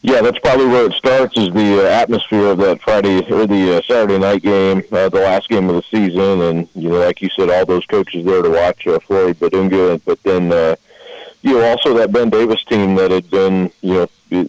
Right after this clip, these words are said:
thirty-two and oh going in and finishing the job with, uh, you know, a really good fourth quarter against the team that was really on the, on the come there in the third, and, uh, you know, the, just a kind of a,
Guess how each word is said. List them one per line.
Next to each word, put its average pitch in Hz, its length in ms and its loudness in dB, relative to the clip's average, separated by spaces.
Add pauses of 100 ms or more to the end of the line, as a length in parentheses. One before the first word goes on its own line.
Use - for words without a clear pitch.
(100)
thirty-two 107 460 0
and 98 100 2
oh 101 120 2
going 95 300 0
in 98 300 2
and 90 180 -2
finishing 98 420 -2
the 87 80 -2
job 92 420 0
with, 85 220 -2
uh, 82 300 2 (400)
you 90 100 0
know, 85 360 0
a 80 100 0
really 90 320 0
good 92 180 -2
fourth 95 300 -2
quarter 98 480 0
against 87 280 -4
the 85 100 -8
team 98 240 -2
that 82 120 0
was 82 100 -2
really 98 240 2
on 95 220 0
the, 90 240 0 (720)
on 107 200 0
the 95 80 0
come 117 320 0
there 92 280 2
in 95 100 0
the 90 100 -2
third, 90 480 2
and, 87 280 -2
uh, 85 360 2 (320)
you 101 120 -2
know, 85 200 0
the, 90 160 -2
just - 280 -8
a 95 280 0
kind 117 180 0
of 92 120 0
a, 92 280 0